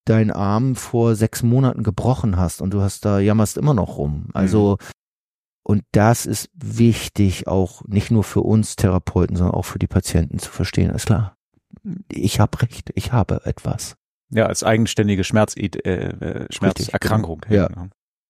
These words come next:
Speaker 1: Und da finde ich auch ganz wichtig, das passt jetzt ganz gut. Es gibt da von dem Margot McCaffrey mal, äh, einen Ausspruch, der sagt, Schmerz ist das, was der Patient angibt, wann immer und wo immer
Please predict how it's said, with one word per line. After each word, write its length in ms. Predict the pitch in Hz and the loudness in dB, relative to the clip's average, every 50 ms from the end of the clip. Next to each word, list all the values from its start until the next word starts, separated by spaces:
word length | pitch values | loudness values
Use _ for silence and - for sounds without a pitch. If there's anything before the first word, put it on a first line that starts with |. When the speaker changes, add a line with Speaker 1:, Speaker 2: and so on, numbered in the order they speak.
| _ _ _ - | _ _ _ -2
Speaker 1:
Und 160 | 117 - - - _ | -2 -2 -6 -4 _
da 160 | - 123 123 | 2 4 4
finde 160 | - - 151 151 | 4 2 0 2
ich 100 | 143 135 | 2 0
auch 120 | 135 - | 0 0
ganz 160 | 139 131 120 139 | -2 -2 -2 -2
wichtig, 180 | 143 - 147 - | -4 -4 -2 -2
das 140 | 117 104 | -2 -4
passt 300 | - - 151 147 - - | 0 -2 -2 -2 0 0
jetzt 200 | 147 131 - - - | -2 -2 -2 -2 -2
ganz 220 | 127 120 117 - | -2 -2 -2 -4
gut. 320 | - 135 160 196 202 175 - | -6 -6 -4 -4 -6 -6 -8
Es 120 | 123 - | -10 -10
gibt 160 | - 131 - - | -10 -6 -2 0
da 280 | 139 131 131 127 123 - _ _ _ _ _ _ _ _ _ _ _ _ _ _ _ _ _ _ - | 2 2 4 2 0 -2 _ _ _ _ _ _ _ _ _ _ _ _ _ _ _ _ _ _ -12
von 380 | - - 120 107 98 92 92 95 | -2 0 0 2 2 2 2 2
dem 220 | 104 104 101 98 98 | 2 2 4 4 4
Margot 320 | 95 95 107 120 123 117 | 4 4 2 2 2 2
McCaffrey 680 | 107 98 98 - - 110 117 - - - 151 147 151 156 - _ _ _ _ _ _ _ | 4 2 0 0 0 -2 -2 -2 -2 -2 -2 -2 -2 -2 -6 _ _ _ _ _ _ _
mal, 500 | 135 131 131 131 127 127 127 127 131 - | -2 0 2 2 2 2 2 2 0 -2
äh, 460 | - 123 127 127 127 127 127 120 - - | 0 0 2 2 2 2 0 -2 -2 -2
einen 420 | 62 - 127 - - - - - - _ _ | -2 -2 -2 -2 -4 -6 -8 -12 -16 _ _
Ausspruch, 640 | - 110 123 143 147 - - - - 127 120 - - | -2 0 0 0 0 -2 -6 -8 -6 -6 -6 -4 -2
der 180 | - 117 113 | 0 0 2
sagt, 360 | 107 120 123 127 127 - - - - _ _ _ _ _ - | 4 4 4 4 4 0 -4 -12 -20 _ _ _ _ _ -12
Schmerz 640 | - - - 120 113 117 135 156 - - - - - _ _ - | -8 -2 2 4 4 4 2 2 -2 -6 -8 -8 -10 _ _ -4
ist 240 | 110 - - - | -4 -4 -2 0
das, 420 | - 107 156 226 - - - - - _ _ _ _ _ _ _ _ - | 0 2 0 0 -4 -8 -12 -14 -18 _ _ _ _ _ _ _ _ -2
was 200 | 110 113 - - | -2 -2 0 0
der 100 | - - | -2 0
Patient 580 | - - 104 - - - 123 139 151 - - - | 0 0 -2 0 2 2 2 2 0 -2 -4 -2
angibt, 520 | 95 120 135 147 135 - 139 135 - - - | 0 0 0 0 0 -2 -2 -2 -4 -8 -10
wann 360 | 90 95 107 127 131 147 170 | -2 0 2 4 4 4 2
immer 440 | - - 180 180 175 175 175 - - - | 0 0 0 2 2 2 0 0 -2 -2
und 200 | 175 170 170 - - | -2 -2 -4 -6 -4
wo 280 | 123 127 135 143 135 - | 0 4 4 4 4 4
immer 360 | - 107 98 90 85 73 | 4 4 4 4 2 0